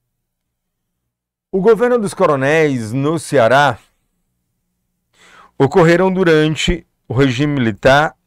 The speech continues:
instalado após o golpe militar de sessenta e quatro.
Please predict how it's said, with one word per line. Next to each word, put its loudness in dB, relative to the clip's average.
instalado 0
após -2
o -8
golpe 0
militar 0
de -10
sessenta -4
e -4
quatro. 0